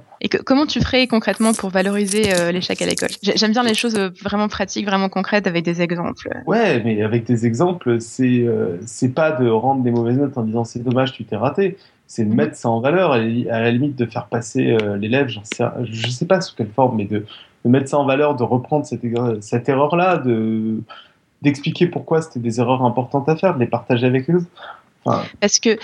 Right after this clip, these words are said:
Speaker 1: ça, je, je suis assez d'accord sur le fond. Par contre, d'un point de vue pratique, euh, un prof avec, euh, une classe de trente-cinq élèves, le problème, c'est qu'il faut des outils, euh, pour uniformiser l'enseignement, euh,
Speaker 2: Mais enfin, le
Speaker 1: malgré,
Speaker 2: principe
Speaker 1: malgré
Speaker 2: même,
Speaker 1: les
Speaker 2: non, mais
Speaker 1: différences
Speaker 2: attends,
Speaker 1: des élèves,
Speaker 2: là,
Speaker 1: malgré
Speaker 2: là-dessus,
Speaker 1: les
Speaker 2: il y a pas, là-dessus, il y a pas de problème. Parce que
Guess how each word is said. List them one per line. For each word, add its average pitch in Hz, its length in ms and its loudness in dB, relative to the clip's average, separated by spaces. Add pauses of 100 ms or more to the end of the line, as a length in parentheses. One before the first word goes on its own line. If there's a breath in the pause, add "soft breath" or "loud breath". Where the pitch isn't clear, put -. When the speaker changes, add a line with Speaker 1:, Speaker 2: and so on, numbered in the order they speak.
(140 loud breath)
Speaker 1:
ça, - 160 2
je, 381 120 0
je - 60 -8
suis - 100 0
assez 277 160 -2
d'accord 311 300 2
sur 226 120 -2
le 202 120 2
fond. 277 180 -6 (460 loud breath)
Par 226 160 0
contre, 381 220 -2
d'un 247 100 4
point 220 160 2
de 214 100 -2
vue 208 80 -2
pratique, 254 580 -4
euh, 208 200 4
un 233 160 4
prof 302 320 0
avec, 220 320 -2
euh, 208 160 -2
une 214 80 -2
classe 254 200 0
de 220 80 -4
trente-cinq 240 480 -2
élèves, 254 380 2 (480 loud breath)
le - 220 0
problème, 311 300 2
c'est 247 100 -6
qu'il - 240 -2
faut 233 100 2
des 214 260 2
outils, 311 480 0
euh, 208 160 2 (160)
pour 226 200 -2
uniformiser 254 800 2
l'enseignement, 220 500 0 (240)
euh, - 100 -4
Speaker 2:
Mais 143 140 2
enfin, 139 180 0
le 151 120 2
Speaker 1:
malgré, 175 200 2
Speaker 2:
principe 175 220 0
Speaker 1:
malgré 185 220 2
Speaker 2:
même, 294 80 0
Speaker 1:
les 269 80 -2
Speaker 2:
non, 220 140 -2
mais - 80 2
Speaker 1:
différences 269 160 0
Speaker 2:
attends, - 60 0
Speaker 1:
des 233 160 -6
élèves, 285 160 -2
Speaker 2:
là, 123 160 0 (140)
Speaker 1:
malgré 220 220 -4
Speaker 2:
là-dessus, 285 140 -2
Speaker 1:
les 170 60 0
Speaker 2:
il 156 60 0
y 139 40 2
a 120 40 2
pas, 120 320 -2
là-dessus, 117 240 -6
il 139 40 -2
y - 20 2
a 120 40 -2
pas 110 100 -4
de - 60 -6
problème. 151 360 2 (360 soft breath)
Parce 113 160 0
que 135 100 0